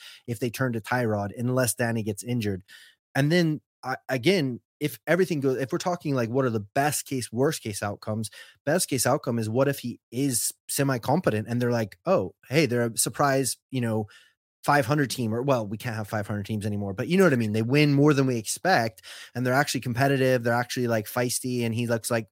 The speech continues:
pretty interesting dude. Um, you know, I just think that there's options out there. I mean, like, Marcus Mariota's found his way into a starting gig again. Um, you know, guys like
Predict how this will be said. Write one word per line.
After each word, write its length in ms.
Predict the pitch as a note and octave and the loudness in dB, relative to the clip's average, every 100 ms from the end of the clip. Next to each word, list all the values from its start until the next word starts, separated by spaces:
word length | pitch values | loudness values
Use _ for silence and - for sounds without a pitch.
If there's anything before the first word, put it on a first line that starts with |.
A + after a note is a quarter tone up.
| - | -4
pretty 200 | C3 A#2+ | -2 0
interesting 400 | A#2 A#2+ A#2 G#2+ | -2 -6 -6 -2
dude. 420 | D3 F3 A#2+ A2+ - - - - | 2 2 2 -2 -8 -20 -12 -4
Um, 500 | B2 A#2+ A2+ A2+ A2+ - | 0 2 0 -2 -4 -2
you 100 | F3 | 0
know, 200 | A#2 A2+ | 0 0
I 80 | - | 0
just 200 | F#3+ F#3 | 2 2
think 160 | F#3+ D#3 | 0 0
that 120 | C3+ | 0
there's 180 | C3+ B2 | 0 0
options 440 | C3+ C#3+ - C3 | 0 0 -2 0
out 120 | B2 | 0
there. 120 | B2 | 0
I 20 | B2 | 0
mean, 140 | B2 | 0
like, 160 | A2+ C#3 | -2 0
Marcus 320 | D#3 D3 - | -2 -2 -6
Mariota's 360 | B2 A#2+ B2 | -2 0 -2
found 200 | - A#2 | -4 -6
his 100 | A#2 | -4
way 140 | A2 A2+ | -2 -2
into 160 | G#2+ | -2
a 40 | A2 | -4
starting 280 | - A2 G#2+ | -2 -2 -2
gig 200 | G#2+ G2+ | -4 -4
again. 400 | G2+ G#2 G#2 G#2+ - | -4 -2 -2 -4 -6
Um, 400 | A2 G#2+ G#2 G2+ | -4 -4 -4 -6
you 140 | C3+ A#2+ | -6 -4
know, 280 | G#2 G2 F2+ - | -2 -4 -10 -4
guys 260 | C3 B2+ A#2 | -2 0 0
like 140 | A2 | -2